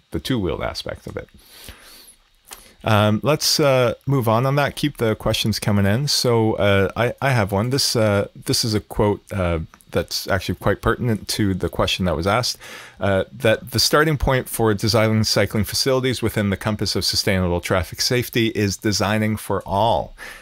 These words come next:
Interesting. Uh, cyclists have few standard characteristics. On the co-, contrary, cyclists in the Netherlands are variegated bunch in terms of age, sex, physical fitness, reasons for traveling. Right, and then it goes on to say, which is, uh,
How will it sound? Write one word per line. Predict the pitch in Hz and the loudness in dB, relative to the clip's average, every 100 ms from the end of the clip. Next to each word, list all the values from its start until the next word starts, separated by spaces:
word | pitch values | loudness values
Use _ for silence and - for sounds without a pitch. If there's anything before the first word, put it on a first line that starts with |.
| - | -8
Interesting. | 101 107 85 73 - 78 - | -4 -2 0 -2 -4 -6 -6
Uh, | 98 92 90 | -2 0 0
cyclists | - - 107 - 110 - | 0 2 0 2 0 0
have | 101 95 | 0 -2
few | - - 143 143 | -8 -2 2 2
standard | - 113 95 87 82 | 2 2 2 2 -2
characteristics. | - 90 - - 95 - 110 110 - - - - - - | -2 -2 -2 0 0 2 0 0 -2 -4 -8 -16 -6 0
On | 110 | 2
the | |
co-, | - 123 - | 2 0 0
contrary, | - 117 - 110 101 | 0 2 2 2 2
cyclists | - 104 101 101 - | 4 2 2 0 0
in | 98 | 0
the | 92 | 2
Netherlands | 92 101 92 95 - | 0 0 0 -2 -4
are | 98 90 87 - - - | -2 0 0 -4 -10 -2
variegated | 113 127 127 110 110 104 101 | 2 4 4 4 4 4 2
bunch | - 113 120 - | 2 0 0 -2
in | 95 90 | -2 0
terms | 92 85 80 | 0 0 -2
of | 73 - | -6 -2
age, | 120 110 107 - | 2 2 2 0
sex, | - 98 - - | 0 0 -2 -4
physical | 107 95 101 90 | -2 -4 -4 -4
fitness, | - - 104 104 - - - - | -4 -2 0 0 -2 -6 -18 -4
reasons | 101 104 107 95 | 0 2 2 0
for | - 101 90 | -2 -2 -2
traveling. | - - - 87 98 110 85 67 - - - - - | -4 -10 -6 0 2 2 0 -2 -6 -16 -20 -20 -4
Right, | 95 101 - | 0 0 0
and | 104 95 95 | 0 2 4
then | 104 107 107 | 4 2 2
it | 113 | 0
goes | 107 110 110 | 2 2 2
on | 107 107 | 0 -2
to | 107 | -2
say, | 113 104 | 0 0
which | 98 - | 0 0
is, | 107 95 | 0 0
uh, | - 95 90 87 | -2 0 2 0